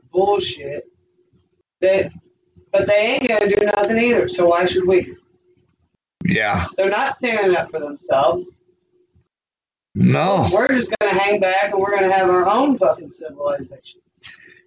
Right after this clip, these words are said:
Speaker 2: Yeah, that's the whole idea of us having bug out ca-, camps and everything, so we can bug out and wait till all the chaos is over ourselves and come out.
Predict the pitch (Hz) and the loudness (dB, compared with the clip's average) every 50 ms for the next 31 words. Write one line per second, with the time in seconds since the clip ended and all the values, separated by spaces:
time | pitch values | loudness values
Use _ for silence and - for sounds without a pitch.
0 | _ - - - 135 123 127 135 131 147 160 165 - - 202 190 147 160 196 185 | _ -4 -2 0 2 4 4 4 4 2 2 2 0 0 0 2 4 4 4 4
1 | 175 165 160 160 156 147 160 165 160 147 135 147 156 - - - 135 127 123 - | 4 4 4 4 4 4 4 4 2 2 2 2 2 2 0 0 -2 -2 -4 -10
2 | - - 104 123 147 147 143 143 131 123 127 139 151 147 143 131 127 101 - - | -8 -6 -4 -2 -2 -2 -2 0 0 0 0 2 0 0 0 0 -2 -2 -4 -4
3 | 113 113 113 110 - - - 110 123 127 113 98 - 117 117 120 123 123 120 123 | -4 -2 -4 -4 -6 -4 -4 -2 0 0 -2 -2 -2 -2 -2 0 0 0 0 0
4 | - - 120 117 123 127 113 110 - - - - - - _ - - - - 110 | 0 0 -2 -2 0 -2 -2 -4 -4 -8 -10 -12 -12 -14 _ -12 -8 -4 -2 0
5 | 123 131 - 131 127 120 117 127 135 139 135 131 131 131 139 - - - 110 113 | 0 0 0 0 0 0 0 0 0 -2 -2 -2 -2 -2 -2 -2 -2 -2 -2 -2
6 | 117 127 135 143 - - - 127 135 - - 123 135 - - 131 147 156 143 135 | 0 0 -2 -2 -2 -2 -2 0 0 0 -2 -2 -2 -2 -2 -2 -2 -2 -4 -4
7 | 123 120 - 117 113 98 110 120 120 123 117 123 123 123 123 117 - - 135 151 | -4 -4 -4 -4 -2 -2 -2 -2 0 0 0 0 0 -2 -2 -4 -4 -4 -4 -2
8 | 165 170 156 123 110 110 113 107 87 - 113 107 110 107 104 104 - - | -2 -2 -2 -2 -2 0 0 0 0 0 -2 -2 -2 -2 -2 -2 -2 -4